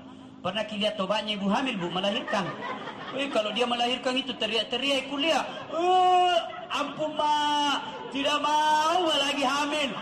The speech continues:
"Wah, tidak mau, Mak. Sekalinya lima bulan." "Wah, Mak, tampu sih.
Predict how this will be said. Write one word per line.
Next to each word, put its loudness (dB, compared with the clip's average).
"Wah, 2
tidak 2
mau, 2
Mak. 2
Sekalinya -2
lima 2
bulan." 0
"Wah, 4
Mak, -2
tampu -2
sih. -2